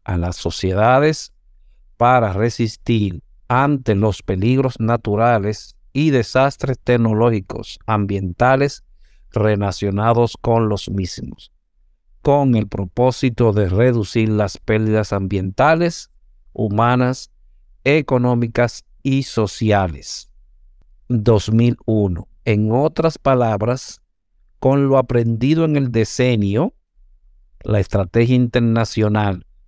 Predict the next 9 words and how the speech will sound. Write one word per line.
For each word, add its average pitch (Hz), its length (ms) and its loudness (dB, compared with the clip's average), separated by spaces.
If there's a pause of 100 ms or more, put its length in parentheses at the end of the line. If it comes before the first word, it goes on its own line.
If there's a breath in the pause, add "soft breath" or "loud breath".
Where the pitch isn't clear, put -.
(160)
para 120 280 2
la 104 160 2
Reducción 98 540 -2
de 120 100 2
Desastres 101 720 -2
introdujo 120 640 0
dos 127 360 0
aspectos 120 800 -2
importantes. 113 1300 -4